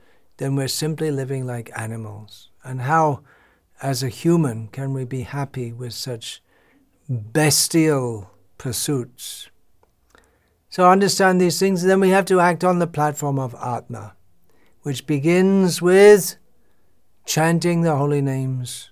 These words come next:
of Krishna. Hare Krishna, Hare Krishna, Krishna Krishna, Hare Hare, Hare Rama, Hare Rama, Rama Rama, Hare Hare.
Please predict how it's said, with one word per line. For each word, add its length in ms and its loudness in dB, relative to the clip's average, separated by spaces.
of 180 -8
Krishna. 640 -10
Hare 300 0
Krishna, 520 -4
Hare 320 -6
Krishna, 520 -6
Krishna 500 -8
Krishna, 580 -6
Hare 380 -8
Hare, 340 -8
Hare 400 2
Rama, 540 4
Hare 340 0
Rama, 440 -2
Rama 420 -4
Rama, 460 -6
Hare 280 -10
Hare. 420 -12